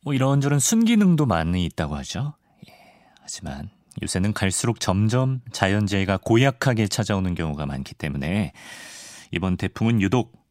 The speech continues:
예, 마주하기 전부터 긴장이 많이 되는 것 같습니다. 서울에 있는 저도 이런데, 예, 남부지방 계신 분들은 지금 오죽하시겠습니까?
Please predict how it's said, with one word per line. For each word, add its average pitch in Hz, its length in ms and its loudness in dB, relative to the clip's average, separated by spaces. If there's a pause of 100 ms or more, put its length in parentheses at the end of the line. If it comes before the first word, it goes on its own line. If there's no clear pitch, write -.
(180)
예, - 160 -20 (100)
마주하기 95 480 0
전부터 78 400 -6
긴장이 85 720 -4 (140)
많이 69 240 -8
되는 69 240 -10
것 69 80 -14
같습니다. - 680 -16 (540)
서울에 190 400 4
있는 170 220 4
저도 104 320 2
이런데, 76 600 -4 (160)
예, - 60 -20 (240)
남부지방 92 540 0
계신 82 260 -4
분들은 85 460 -2
지금 - 220 -2
오죽하시겠습니까? - 1120 -6